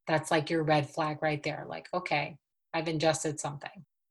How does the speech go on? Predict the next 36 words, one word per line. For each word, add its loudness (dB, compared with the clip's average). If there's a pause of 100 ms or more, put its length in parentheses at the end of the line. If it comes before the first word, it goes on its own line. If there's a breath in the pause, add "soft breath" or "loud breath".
(120)
In -2
order 2
for -2
you 2 (200)
to, 2
and 2
again, 4
I 4
say 4
this 2
in 0
such 0
a 4
loving 2
way, -4
like, -2
this 2
is 2
a 2
safe, 2
non-judgmental, 2
loving -2
conversation, -4
right? -8 (680 loud breath)
If, 0 (160)
if 0
that, 2
if -4
you're 0
experiencing 0
symptoms 0
like 0
that, -2
or -2
you -2
feel, -6